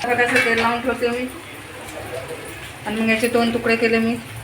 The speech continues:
आणि बघा तुम्ही आता, दोन बनवा किंवा तीन बनवा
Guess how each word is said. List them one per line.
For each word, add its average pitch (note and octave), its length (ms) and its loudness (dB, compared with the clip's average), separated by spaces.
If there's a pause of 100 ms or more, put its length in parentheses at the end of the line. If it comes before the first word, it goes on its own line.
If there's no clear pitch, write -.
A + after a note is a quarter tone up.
(160)
आणि G#3+ 100 -2
बघा A3 240 4
तुम्ही G#3 240 -2
आता, - 200 6 (4000)
दोन B3+ 220 10
बनवा B3 280 8
किंवा B3 200 6
तीन A#3+ 340 2
बनवा F#3+ 220 2